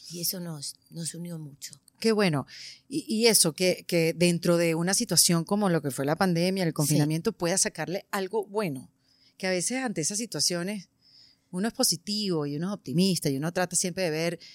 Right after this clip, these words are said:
Speaker 2: la luz dentro de la oscuridad. Pero qué bueno que puedes ver dentro de esa situación que fue tan difícil, poder ver, bueno, mira,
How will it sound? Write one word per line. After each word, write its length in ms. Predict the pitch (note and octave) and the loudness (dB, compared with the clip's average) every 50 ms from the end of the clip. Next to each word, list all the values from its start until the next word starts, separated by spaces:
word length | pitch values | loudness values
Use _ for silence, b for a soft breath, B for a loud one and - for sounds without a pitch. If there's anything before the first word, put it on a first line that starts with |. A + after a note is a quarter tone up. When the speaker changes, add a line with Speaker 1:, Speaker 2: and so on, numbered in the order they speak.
| B B | B B
Speaker 2:
la 180 | B D#3 E3+ F3+ | B 2 2 4
luz 380 | G3+ A#3+ B3+ B3+ B3 A#3 G3+ | 6 6 6 8 8 6 6
dentro 240 | F3+ G3+ F3+ E3 E3+ | 6 2 0 0 -2
de 60 | E3 | -2
la 80 | D#3 D#3 | -2 -2
oscuridad. 500 | - - E3 D3+ D3 C#3+ C3 C3 A2 - _ _ | -4 -4 -6 -4 -4 -6 -6 -8 -10 -18 _ _
Pero 160 | E3+ E3+ D#3+ | -8 -8 -4
qué 80 | - | 0
bueno 240 | F#3+ G3+ G#3 G#3+ A#3 | 2 4 4 4 2
que 80 | - G3 | 0 -4
puedes 300 | D3 E3+ F3 F#3+ G3 G3 | 0 2 4 4 4 2
ver 320 | A3 G#3 G3 F#3 F#3+ - _ _ _ b b b b b b b _ | 4 4 4 2 2 -6 _ _ _ b b b b b b b _
dentro 280 | F3 F3 D3+ E3+ F3 | -10 -8 -4 -2 -2
de 60 | E3+ | -2
esa 120 | D#3+ D3 G3 | -2 -2 -4
situación 340 | F#3 G#3+ - G#3+ - A3+ G#3 | -6 -6 -4 -4 -4 -4 -6
que 80 | E3+ | -6
fue 140 | - F3 E3+ | -4 -6 0
tan 160 | - A3 A3+ | 0 0 2
difícil, 400 | A#3 A#3+ G3 A#3+ A#3 G3+ B3 B3 - | 2 -2 0 0 -2 0 0 -2 0
poder 220 | - E3+ D#3+ E3 | 0 0 0 2
ver, 180 | E3+ F3+ E3 D#3+ | 0 0 0 0
bueno, 200 | E3 D#3+ D3+ D3 | -2 -4 -4 -6
mira, 200 | D#3+ D3+ C#3+ | -6 -6 -6